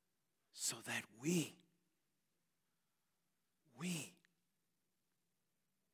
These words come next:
might have life forevermore.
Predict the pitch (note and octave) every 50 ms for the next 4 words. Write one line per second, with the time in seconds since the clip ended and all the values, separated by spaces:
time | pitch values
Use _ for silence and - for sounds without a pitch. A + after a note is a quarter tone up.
0 | _ _ _ _ _ _ _ _ _ _ _ _ _ _ _ _ _ _ _ _
1 | _ _ _ _ _ _ _ _ _ _ _ - - - - - - A#2+ A2+ A2
2 | A#2 C3+ C3 C3 C3+ C3 C3 - - - - - - - _ _ _ _ _ _
3 | _ _ _ _ _ _ _ _ _ _ _ _ _ _ _ _ _ _ _ _
4 | _ _ _ _ _ _ _ _ _ _ _ _ _ _ _ _ _ _ _ -
5 | - - A#2+ A2+ A2 A2+ G#2+ - - F#2 F2